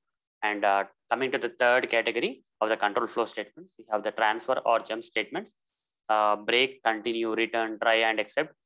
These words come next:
These keywords in Python we have to use to achieve this, uh, transfer or jump statements.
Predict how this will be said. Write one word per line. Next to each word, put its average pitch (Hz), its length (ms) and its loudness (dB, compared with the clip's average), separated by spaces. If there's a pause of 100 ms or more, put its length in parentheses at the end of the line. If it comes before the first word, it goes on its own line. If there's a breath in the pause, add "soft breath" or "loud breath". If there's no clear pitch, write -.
(180)
These 151 160 0
keywords 127 540 0
in 123 200 -6
Python 120 320 0
we 117 120 -2
have 113 180 2
to 110 60 -6
use 160 260 -8 (140)
to 113 60 2
achieve 107 280 0
this, 127 240 -8
uh, 107 140 2
transfer 104 400 -2
or 104 140 0
jump 101 200 -12
statements. - 240 -20